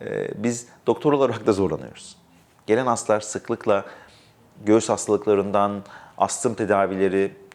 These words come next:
kulak burun boğaz doktorlarından ve dahiliyecilerden, gastroenterologlardan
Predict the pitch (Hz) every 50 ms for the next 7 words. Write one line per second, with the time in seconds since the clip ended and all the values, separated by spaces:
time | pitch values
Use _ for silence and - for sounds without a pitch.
0 | _ _ _ _ _ - 107 104 95 - - 101 101 95 98 107 113 - 110 101
1 | - - 107 101 98 98 98 95 98 95 95 98 95 95 98 98 101 95 85 92
2 | 90 92 92 92 90 95 95 90 - 92 101 95 98 98 92 98 98 95 92 92
3 | 92 92 - 101 92 95 95 92 95 - 95 92 87 95 92 92